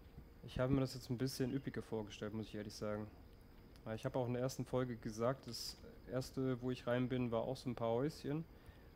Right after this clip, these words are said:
Und ich dachte, ich habe jetzt hier richtigen Fort vor mir, da das ja alles, äh, random ist, was hier passiert. Aber dem ist wohl nicht so. Natürlich wird's jetzt noch passend auch hell, sehr schön. Also, das Töten L M B ist nicht alles, was man mit dem Feind im Nahkampf tun kann. Wenn du einem Feind nahe genug bist, kannst du ein Verhör durch F auslösen.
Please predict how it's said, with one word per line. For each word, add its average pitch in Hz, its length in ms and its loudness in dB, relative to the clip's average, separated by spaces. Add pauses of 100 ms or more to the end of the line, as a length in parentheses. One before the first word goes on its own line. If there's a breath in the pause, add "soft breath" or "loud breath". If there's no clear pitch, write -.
Und 117 80 -2
ich 113 100 -4
dachte, 127 240 -2
ich 127 80 -10
habe 117 120 0
jetzt - 80 -10
hier 123 120 -2
richtigen 123 380 0
Fort 135 300 2
vor 110 200 0
mir, 110 240 2
da 120 140 0
das 113 160 -4
ja 117 80 0
alles, 117 400 -2
äh, - 20 -8
random 117 640 2
ist, - 160 -4
was 113 140 -6
hier 117 100 -8
passiert. 123 340 -4 (1600 loud breath)
Aber 147 340 10
dem 143 240 6
ist - 160 -4
wohl 151 100 8
nicht 165 120 6
so. 107 200 4
Natürlich 113 460 6
wird's 127 140 2
jetzt 123 180 -2
noch 113 120 0
passend 131 360 0
auch 107 160 -4
hell, 123 260 0
sehr 107 220 -4
schön. 104 240 -8 (560 loud breath)
Also, 127 260 8
das 113 160 2
Töten 175 320 6
L 135 140 6
M 143 80 6
B 147 180 6
ist 143 160 2
nicht 135 160 -2
alles, 139 300 2
was 120 180 0
man 120 140 4
mit 113 80 0
dem 117 160 2
Feind 123 280 6
im 120 120 0
Nahkampf 123 400 2
tun 156 240 4
kann. 107 340 2
Wenn 113 120 4
du 120 100 2
einem 120 160 2
Feind 135 320 4
nahe 131 180 6
genug 143 320 4
bist, 127 300 -4
kannst 131 280 0
du 120 100 -4
ein 127 140 0
Verhör 123 300 2
durch 135 220 -2
F - 240 -2
auslösen. 107 640 -6